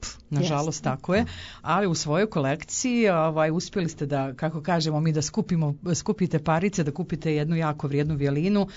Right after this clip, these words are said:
Speaker 1: Paolo Magini u pitanju, koja je
Speaker 2: Jeste.
Speaker 1: stara, čini mi se, e, Nikolina, preko dvjesto godina,
Speaker 2: Jeste.
Speaker 1: našla sam taj podatak.
Speaker 2: Jeste, jeste.
Speaker 1: Koliko ste bili srećni kad ste, evo, uspjeli to da ostvarite?
Speaker 2: Ovaj, pa eto, ja u, u svojoj kolekciji imam,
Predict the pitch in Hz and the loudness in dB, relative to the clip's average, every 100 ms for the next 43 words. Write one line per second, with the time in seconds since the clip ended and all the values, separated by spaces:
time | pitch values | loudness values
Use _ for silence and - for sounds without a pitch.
0 | - - - 160 180 170 151 147 156 120 | -14 -12 2 4 4 4 2 2 2 0
1 | 107 135 127 165 160 147 - 135 131 127 | -2 -2 0 2 2 0 0 0 2 0
2 | - 254 185 233 220 208 233 202 - 180 | -2 2 4 4 2 2 4 4 2 0
3 | 165 - - - - 156 156 160 160 190 | 0 -8 -20 -20 -4 2 4 4 2 2
4 | 202 220 - 247 220 170 160 - 127 107 | 4 4 4 2 2 2 0 -2 -2 0
5 | 107 127 135 139 151 147 135 131 127 131 | 0 0 0 0 0 0 2 2 0 -2
6 | 107 190 170 - 196 208 - - - 269 | -2 -2 -2 -6 -8 -8 -8 2 4 4
7 | 269 202 214 226 220 185 - 151 151 143 | 4 6 6 6 6 6 6 -2 -2 -2
8 | 156 139 139 151 156 185 127 - 131 120 | 0 2 2 0 2 0 0 -2 -4 -2
9 | 101 101 - 110 113 - - - - 190 | -4 -6 -8 -10 -12 -16 -20 -10 -2 0
10 | 185 185 196 196 277 277 254 247 220 196 | 2 2 2 4 2 4 6 6 6 4
11 | 202 214 214 233 233 208 220 - 220 220 | 2 2 4 4 6 6 6 6 4 6